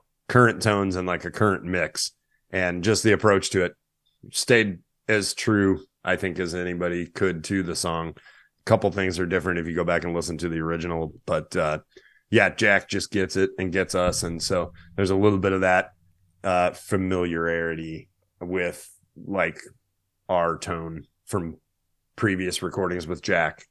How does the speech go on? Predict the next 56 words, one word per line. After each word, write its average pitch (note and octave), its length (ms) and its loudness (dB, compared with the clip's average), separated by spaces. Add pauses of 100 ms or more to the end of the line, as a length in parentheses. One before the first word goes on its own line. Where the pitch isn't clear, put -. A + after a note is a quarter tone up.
kinda F2+ 180 -2
brought E2+ 300 0
into E2+ 160 -4
that, E2+ 300 0 (520)
and C3 120 8
a - 20 10
lot A2+ 160 10
of A2 80 8
low G2+ 240 8
end. G2+ 340 4 (400)
And F#2+ 200 -2
then, F2+ 240 -2
uh, E2+ 260 0
yeah, F#2 180 2
just F2 200 -6
nailed F#2 300 2
the F2 60 -2
mix F2+ 380 0
and E2 320 -6
everything. F2 440 -2
So F2 260 0 (240)
when G#2+ 140 4
we A2+ 100 8
came G2 240 2
out F2+ 220 4
of F2 60 -2
there, E2 280 -4
like, A#2 300 2
in C#3 180 8
there G#2 180 6
performing F#2+ 580 0
it, E2 140 -6
we E2+ 100 -4
were E2+ 60 0
like, D#2 300 -4
"Oh A#2 240 6
my F2 140 0
God, G2+ 320 0
I'm G2+ 100 -8
so G#2 160 -4
glad G2+ 260 0
we G2+ 60 -4
didn't G2 180 -6
do G2+ 120 -6
this G2 160 -6
acoustic. G2 640 -6
It F#2+ 180 -6
would G2 120 -4
be G2 140 -2
awesome G2 360 0
to F#2+ 80 -2
do G2 140 -2
this F#2+ 200 -4
acoustic G2 460 -4
too." G2 260 0
But F2+ 280 -2